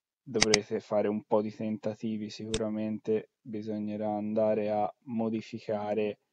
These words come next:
più che altro lo spessore, ok? Comunque sono tutte prove, ecco siamo arrivati a pagina diciassette,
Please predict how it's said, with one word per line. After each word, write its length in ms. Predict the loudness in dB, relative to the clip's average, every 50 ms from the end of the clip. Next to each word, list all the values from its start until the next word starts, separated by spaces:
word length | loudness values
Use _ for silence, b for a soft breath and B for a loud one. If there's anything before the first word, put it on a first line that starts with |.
| _ _ _ _ _ _ _ _ _ _ _
più 140 | -6 -6 -4
che 140 | 0 0 2
altro 260 | 2 2 2 2 0
lo 100 | 0 -2
spessore, 920 | -4 -6 _ -4 -4 -4 -4 -6 -2 0 0 0 0 -2 -6 -8 -12 -16 _ _ _
ok? 500 | -14 -14 -14 -10 -6 -4 -4 -4 -6 -8
Comunque 600 | -10 -14 -14 -12 -12 -12 -12 -12 -12 -12 -14 -14 _ _ _ _ _ _ _ _ _ _ -8 -8 _ _ _ _ _ _ _ _ _ -14
sono 280 | -6 -4 -2 -2 -2
tutte 340 | -4 -6 -10 -8 -4 -4 -4
prove, 460 | 0 0 0 2 2 2 2 0 0
ecco 240 | 0 -4 -6 -8 -6
siamo 180 | -4 -2 0 2
arrivati 320 | 4 4 4 2 2 0
a 60 | -4 -6
pagina 360 | -4 -4 -4 -2 -2 -4 -6
diciassette, 880 | -6 -8 -8 -8 -8 -10 -12 -12 -12 -12 -12 -14 -16 _ -18 -18 -18